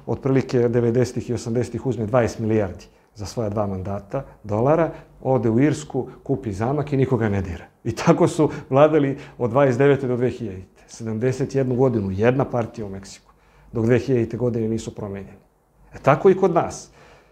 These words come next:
Znači, sad imamo paradoksalnu situaciju da sistem projektuje opozicionare i uz S N S. Znate, kao kadrove. Pazite, imate sad,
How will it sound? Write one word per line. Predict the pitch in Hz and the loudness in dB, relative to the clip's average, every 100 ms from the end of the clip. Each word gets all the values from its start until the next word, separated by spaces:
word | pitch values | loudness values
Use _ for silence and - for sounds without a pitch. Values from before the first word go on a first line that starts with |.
| _ _ - | _ _ -10
Znači, | 117 117 | -8 -4
sad | - 143 | 4 4
imamo | 151 160 147 127 - - | 6 4 4 0 -4 -4
paradoksalnu | 139 143 123 113 127 117 | 4 4 4 -2 -4 -4
situaciju | 110 110 127 143 - 147 - - | -6 -2 0 0 -2 -4 -6 -8
da | 113 | -4
sistem | 147 143 143 117 | -2 0 -2 -2
projektuje | 139 147 147 - 123 | 0 2 0 -2 -2
opozicionare | 117 120 104 104 - 113 104 107 143 160 | -2 -6 -6 -6 -8 -8 -4 2 4 4
i | 147 156 | 6 4
uz | 156 165 147 - | 4 2 -6 -2
S | 143 139 | -2 0
N | 135 117 | -2 -2
S. | 101 - - - _ _ _ _ _ | -4 -8 -16 -20 _ _ _ _ _
Znate, | 107 95 95 - _ _ - _ _ _ _ _ _ - - _ _ _ | -14 -14 -14 -20 _ _ -20 _ _ _ _ _ _ -20 -20 _ _ _
kao | - 135 117 | 2 4 4
kadrove. | - 123 120 110 101 | 4 2 2 -4 -2
Pazite, | 131 117 135 | -2 -2 -4
imate | 139 127 - | -4 -4 -8
sad, | - 143 | -4 -4